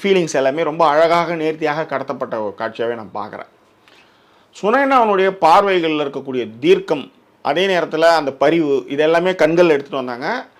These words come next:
ரொம்ப சிறப்பான நடிகை. ஏன் அவங்க வந்து தமிழ்ல வந்து ஒரு பெரிய அளவுல சோபிக்கல, வம்சம்லாம் பின்னிருப்பாங்க, ஏன் சோபிக்கலன்ற வருத்தம் எனக்கும் உண்டு. ஏன்னா சுனா-, சுனேனாவை எனக்கு ரொம்ப பிடிக்கவும் கூட.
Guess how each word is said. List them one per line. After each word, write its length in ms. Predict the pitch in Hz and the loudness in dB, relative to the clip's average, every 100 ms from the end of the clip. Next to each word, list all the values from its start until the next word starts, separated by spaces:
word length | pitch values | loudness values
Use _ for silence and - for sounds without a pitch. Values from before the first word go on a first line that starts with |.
| _ _ _ - | _ _ _ -4
ரொம்ப 180 | 190 | 0
சிறப்பான 440 | 254 208 208 226 233 | 2 2 2 2 2
நடிகை. 480 | 202 180 185 196 147 | 0 2 0 0 0
ஏன் 120 | 185 | 2
அவங்க 320 | 214 190 165 | 2 2 -2
வந்து 220 | 165 165 | -2 -2
தமிழ்ல 380 | 180 147 175 175 | 0 0 2 2
வந்து 180 | 147 156 | 2 -2
ஒரு 80 | 131 | -2
பெரிய 340 | 151 165 190 | 2 4 6
அளவுல 200 | 175 165 175 | 6 2 0
சோபிக்கல, 560 | 175 170 156 135 110 _ - | -2 0 0 0 -2 _ -10
வம்சம்லாம் 540 | 139 170 175 226 196 131 | -8 -6 -4 -2 -4 -4
பின்னிருப்பாங்க, 520 | 214 269 190 107 - _ _ _ _ | -4 -4 -4 -6 -8 _ _ _ _
ஏன் 200 | 214 247 | -2 0
சோபிக்கலன்ற 560 | 208 202 185 175 160 143 | 2 2 0 -2 -4 -4
வருத்தம் 280 | 147 175 143 | -4 -4 -4
எனக்கும் 360 | 156 190 175 | -6 -8 -12
உண்டு. 160 | 113 107 | -12 -12
ஏன்னா 160 | 110 110 | -12 -12
சுனா-, 440 | 101 120 156 160 147 | -10 -6 -4 -2 -4
சுனேனாவை 320 | - 165 170 | -4 -4 -2
எனக்கு 220 | 190 151 127 | -2 -2 -2
ரொம்ப 140 | 175 | -4
பிடிக்கவும் 400 | 180 165 175 175 | -4 -4 -4 -4
கூட. 280 | 143 127 | -2 -4